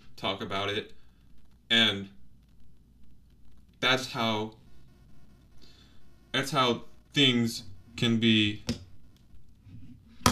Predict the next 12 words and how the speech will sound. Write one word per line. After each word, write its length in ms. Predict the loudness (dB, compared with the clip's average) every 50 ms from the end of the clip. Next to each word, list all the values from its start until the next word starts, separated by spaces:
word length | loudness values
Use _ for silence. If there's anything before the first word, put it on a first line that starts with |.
| 2 2 -10 -14 -14 -14 -14 -14 -16 -18 -20 -20 -20 -18 -16 -16 -16 -18 -20 _ -20 -18 -16 -16 -16 -16 -20 -20 -20 -20 -16 -16 -16 -16 -18 -20 _ -20 -18 -16 -16 -16 -12 -10 -10 -10 -10 -6
talked 280 | -2 0 0 0 0 -2
about 240 | -2 -2 0 0 0
in 80 | -2
the 80 | -2 -2
world. 360 | -2 -2 -4 -4 -6 -8 -2 -2 -2 -2 -2 -6 -6 -6 -6 -6 -8 -12 -12 -12 -12 -12 -14 -18 -18 -18 -14 -10 -10 -8 -8 -8 -10 -8 -12 -10 -10 -10 -14 -16 -18 -20 -20 -14 -2 2
Uh, 340 | 4 6 6 6 4 4 0 -2 -8 -10 -10 -12 -20 -20 _ -14 -14 -14 -14 -16 -20 -20 -20 -18 -16 -16 -16 -10 2 4
everyone 480 | 6 8 8 8 8 8 6 6 4 4
can 160 | 4 2 4
share 520 | 4 6 8 8 10 10 8 6 4 0 0 0 0 0 0 -2 -12 -16 -18 -20 _ -4 2
their 460 | 4 4 6 6 4 2 0 -2 -8 -16 -16 -18 -20 -16 -8 -8
opinion, 680 | -8 -6 4 4 6 6 6 4 2 -2 -6 -8 -10 -12 -16 -20 -20 -18 -18 -18 -18 -20 _ -20 -20 -18 -18 -16 -16 -18 -20 _ _ _ -18 -18 -18 -14 -2
'cause 380 | 2 4 4 4 2 0 -4